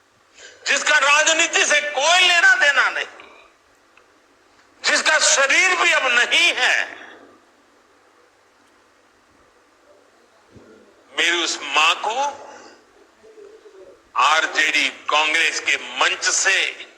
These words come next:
भद्दी भद्दी गालियां दी गई। माताएं, बहनें, मैं देख रहा हूं आपके चेहरे, आपको भी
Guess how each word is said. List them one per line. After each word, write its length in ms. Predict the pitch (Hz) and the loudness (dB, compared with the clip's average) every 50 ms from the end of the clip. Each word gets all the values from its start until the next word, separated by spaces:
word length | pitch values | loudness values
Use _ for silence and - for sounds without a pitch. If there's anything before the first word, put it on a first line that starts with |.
| _ _ _ _ _ _ _ _ _ _ _ _ _ _ _ _ _ _ _ _ _ _ _ _ _ _ _ _ _ _ _ _ _ _ - | _ _ _ _ _ _ _ _ _ _ _ _ _ _ _ _ _ _ _ _ _ _ _ _ _ _ _ _ _ _ _ _ _ _ -4
भद्दी 580 | 160 185 190 - - - - 202 202 190 180 | -2 -2 -2 -4 -10 -6 -2 0 0 0 0
भद्दी 640 | 170 - - - - 156 160 - - - - 185 175 160 - - - - | -2 -6 -12 -6 -4 -4 -4 -4 -8 -4 -4 -2 -2 -2 -6 -10 -12 -4
गालियां 500 | - 156 165 180 190 196 233 240 226 202 | 0 2 2 4 4 2 2 2 2 2
दी 200 | - - - 120 107 | 0 -2 -6 -8 -8
गई। 320 | - - 101 - - - - - - - - - - _ _ _ _ _ _ _ _ _ _ _ _ _ _ _ _ _ _ _ _ _ _ _ _ _ _ _ _ _ _ _ _ _ _ _ _ _ _ _ _ _ _ _ _ _ _ _ _ _ _ _ _ _ _ _ _ _ _ _ _ _ _ _ _ _ _ _ _ _ _ | -10 -12 -14 -14 -16 -18 -20 -20 -20 -20 -20 -20 -20 _ _ _ _ _ _ _ _ _ _ _ _ _ _ _ _ _ _ _ _ _ _ _ _ _ _ _ _ _ _ _ _ _ _ _ _ _ _ _ _ _ _ _ _ _ _ _ _ _ _ _ _ _ _ _ _ _ _ _ _ _ _ _ _ _ _ _ _ _ _
माताएं, 440 | - 123 131 139 - 139 135 139 143 | -4 -2 -2 -2 0 0 0 2 0
बहनें, 320 | 139 139 131 - 156 160 156 | -2 -2 -4 -2 -2 -2 -2
मैं 160 | 147 139 131 | 0 -2 -2
देख 460 | - - 127 139 160 160 151 - - | -2 -2 -2 -2 0 -2 -2 -4 -4
रहा 80 | 143 131 | -2 -2
हूं 180 | 123 131 131 127 | -2 -2 0 0
आपके 300 | 117 117 - - 123 120 | -2 -2 -2 -6 -6 -6
चेहरे, 540 | - - - 131 123 120 123 123 120 110 104 - - - - _ _ _ _ _ _ _ _ _ _ _ _ _ _ _ _ _ _ _ _ _ _ _ _ _ _ _ _ _ _ _ - | -6 -4 -4 -2 -2 -2 -2 -4 -4 -8 -10 -12 -16 -20 -20 _ _ _ _ _ _ _ _ _ _ _ _ _ _ _ _ _ _ _ _ _ _ _ _ _ _ _ _ _ _ _ 0
आपको 460 | 160 180 196 - 214 - - 214 208 | 2 2 2 2 -2 -6 -6 -6 -4
भी 120 | 208 208 | -4 -4